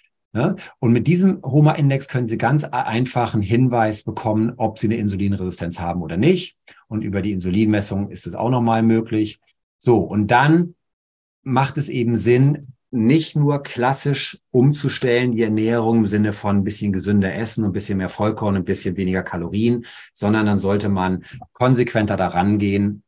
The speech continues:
Sonst kann das passieren, was wir in dieser Tulip-Studie gesehen haben, dass jeder Vierte überhaupt nicht wirklich abnimmt. So, bei Insulinresistenz, welche Ernährung brauchen wir?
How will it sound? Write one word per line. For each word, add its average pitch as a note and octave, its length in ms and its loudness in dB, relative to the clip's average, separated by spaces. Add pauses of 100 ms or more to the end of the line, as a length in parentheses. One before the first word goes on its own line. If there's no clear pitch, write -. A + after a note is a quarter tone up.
(520)
Sonst B2 400 2
kann A#2+ 160 -2
das G#2+ 200 -2
passieren, G#2 340 -2
was G2 180 -2
wir G2 80 0
in F#2 60 0
dieser E2+ 200 -4
Tulip-Studie A2+ 520 0
gesehen G#2 440 2
haben, G#2+ 360 -2 (320)
dass - 460 -4
jeder F#2 300 0
Vierte A2 380 0
überhaupt F#2+ 540 -4
nicht F2+ 280 -6
wirklich F2+ 320 -8
abnimmt. - 460 -12 (680)
So, C3+ 200 4
bei A#2+ 120 2
Insulinresistenz, F3 920 4
welche D3 240 2
Ernährung C3+ 380 0
brauchen F3 440 0
wir? F3 400 2